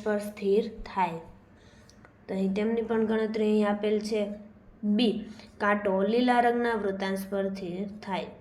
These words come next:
ત્યાર પછી છે નંબર ચાર, એક ચબરખી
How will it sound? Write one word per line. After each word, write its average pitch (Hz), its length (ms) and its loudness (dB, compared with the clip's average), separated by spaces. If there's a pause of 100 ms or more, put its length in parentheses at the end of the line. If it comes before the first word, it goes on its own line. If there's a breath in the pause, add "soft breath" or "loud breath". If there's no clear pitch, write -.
(1700 loud breath)
ત્યાર 247 180 4
પછી 254 260 0
છે 254 180 0
નંબર 220 320 4
ચાર, 214 300 0 (180)
એક 240 180 4 (120)
ચબરખી 202 640 2